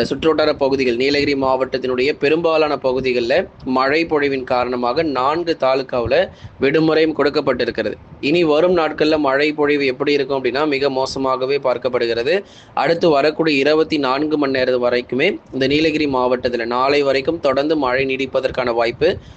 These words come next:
அதுக்கப்புறம் கொஞ்சம் கொஞ்சமா இயல்பு நிலை அப்படிங்கிறது திரும்ப ஆரம்பிக்கும். மழை எல்லாம் கொஞ்சம் விட ஆரம்பிக்கும். அஹ், ஒரு சில நேரங்கள் மட்டுமே நமக்கு மழைக்கான வாய்ப்புகள் ஜூன் பதினெட்டுக்கு அப்புறம் எதிர்பார்க்கிறோம். அதனால, தமிழகத்துல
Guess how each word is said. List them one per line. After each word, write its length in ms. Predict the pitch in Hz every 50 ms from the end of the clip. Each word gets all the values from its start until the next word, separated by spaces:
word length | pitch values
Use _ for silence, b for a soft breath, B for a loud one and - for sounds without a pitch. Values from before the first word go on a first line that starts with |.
| B B
அதுக்கப்புறம் 540 | - 139 160 190 185 180 156 - 175 180 175
கொஞ்சம் 300 | 170 160 170 185 190 175
கொஞ்சமா 340 | 170 160 156 151 151 156 170 190 - -
இயல்பு 380 | 139 147 156 170 175 170 165
நிலை 240 | 151 147 143 143 143 139
அப்படிங்கிறது 480 | 135 131 139 127 127 127 127 143 143
திரும்ப 300 | - 143 135 139 135 135 131
ஆரம்பிக்கும். 440 | 131 131 127 123 123 123 151 160 156
மழை 320 | 139 123 123 123 135 143 143
எல்லாம் 240 | 135 135 135 135
கொஞ்சம் 300 | 135 131 127 120 123 120
விட 140 | 120 123 127 131
ஆரம்பிக்கும். 520 | 127 127 123 123 120 123 117 - 143 175 190 B B B B B B B
அஹ், 160 | - 120 123 123
ஒரு 180 | 131 151 185 190
சில 180 | 190 190 175 165
நேரங்கள் 400 | 151 151 151 156 147 147 147 139
மட்டுமே 280 | 135 127 139 135 147 156
நமக்கு 280 | 156 139 135 120 131
மழைக்கான 460 | 127 123 123 127 135 135 135 135 127 123 120
வாய்ப்புகள் 440 | 120 120 123 120 123 123 143 180 208 208 - - - 147
ஜூன் 240 | 143 143 151 151 147
பதினெட்டுக்கு 500 | 147 131 127 131 135 135 127 131 123 120
அப்புறம் 320 | 107 - 123 135 156 185 190 B B B B B B -
எதிர்பார்க்கிறோம். 680 | 127 135 139 147 143 135 131 123 113 - 113 110 - - -
அதனால, 260 | - 135 143 170 180 180
தமிழகத்துல 640 | 156 147 165 190 202 208 202 190 185 160 - 175 180